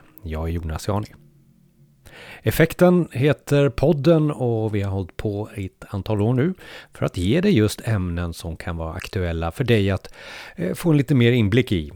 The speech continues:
och kanske också få goda exempel och en, eh, lösning på hur du ska ta dig vidare. De flesta avsnitten finns på effekten punkt se och där du hittar dina övriga poddar, till exempel, eh, Spotify.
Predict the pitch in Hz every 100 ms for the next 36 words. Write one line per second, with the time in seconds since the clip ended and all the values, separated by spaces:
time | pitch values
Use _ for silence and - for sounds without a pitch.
0 | 98 95 92 - 92 - 92 - - 90
1 | 85 85 - 87 80 104 98 98 - 92
2 | 87 - 87 82 80 80 80 82 78 80
3 | 101 110 - 110 - 87 87 90 - -
4 | - _ - 92 - 87 98 113 85 151
5 | - - - _ _ _ _ _ _ _
6 | _ _ _ _ _ _ - 90 95 113
7 | 107 - 117 - 135 135 147 - 101 104
8 | - 123 143 143 - 92 - - 120 160
9 | 147 170 - 160 180 135 120 - - -
10 | 117 110 107 - 90 90 85 87 85 85
11 | 82 78 143 - 101 78 80 - - 78
12 | 78 87 80 82 78 73 73 71 85 -
13 | - - -